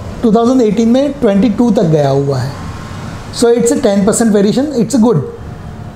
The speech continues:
उसको गलत नहीं बोल सकते, अच्छा है। तो मेरे हिसाब से अगर मैं A ग्रेड देना चाहूँगा, तो जो बीस परसेंट के ऊपर की यूनिवर्सिटी है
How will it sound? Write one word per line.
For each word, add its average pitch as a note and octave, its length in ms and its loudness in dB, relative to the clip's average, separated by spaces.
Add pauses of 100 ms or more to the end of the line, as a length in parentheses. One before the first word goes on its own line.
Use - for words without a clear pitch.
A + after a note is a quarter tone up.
(260)
उसको A3 180 0
गलत F#3+ 280 2
नहीं G#3+ 140 2
बोल D3 140 2
सकते, - 300 -8
अच्छा - 280 -2
है। A2+ 160 -4 (2000)
तो D#4 100 2
मेरे A3 300 4
हिसाब C#4 280 2
से C#4+ 100 2
अगर C4+ 180 2
मैं C4+ 180 2
A A#3+ 200 2
ग्रेड A#3 260 2
देना G#3+ 220 2
चाहूँगा, G#3+ 440 0
तो C4 160 -2
जो A#3+ 560 0
बीस F3 320 2
परसेंट A#3+ 400 2
के D#4 60 2
ऊपर A#3 280 2
की A3 120 0
यूनिवर्सिटी D#3 680 0
है A2+ 80 -10